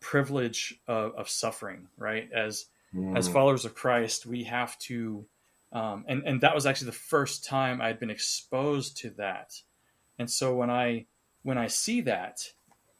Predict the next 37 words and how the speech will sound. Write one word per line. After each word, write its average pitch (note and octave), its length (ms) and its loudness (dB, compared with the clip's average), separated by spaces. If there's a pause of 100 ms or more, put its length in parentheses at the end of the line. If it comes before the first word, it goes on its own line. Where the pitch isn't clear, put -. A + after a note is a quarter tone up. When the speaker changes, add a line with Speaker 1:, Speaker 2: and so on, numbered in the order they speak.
(220)
Speaker 1:
you A#2 100 -2
know, G#2 180 0
for - 180 -2
those B2 200 6
that B2 120 2
want A#2+ 180 2
to A2+ 80 -6
reference C3+ 480 2
it, A2 80 0
if A2 160 -8
you A2+ 80 -4
want A2 160 -2
to G#2 60 -8
get A2 120 -4
a G#2 40 -8
Bible, G#2+ 360 0
you A#2 80 -4
can A2+ 80 -6
go A2+ 140 2
to A2 80 -2
Philippians A#2+ 800 -2
one A#2 200 2
twenty-nine, A#2 840 0 (480)
right? B2 300 2
And A#2+ 140 0
it A#2 120 -2
says B2+ 320 2
that A#2 120 -6
he's, A#2+ 420 -4 (640)
we C#3 120 6
have C3 160 4
been A#2 240 -2 (100)
given C#3+ 680 2 (300)
not C3+ 320 2
only C#3+ 220 4
the B2 140 0
privilege D#3 760 2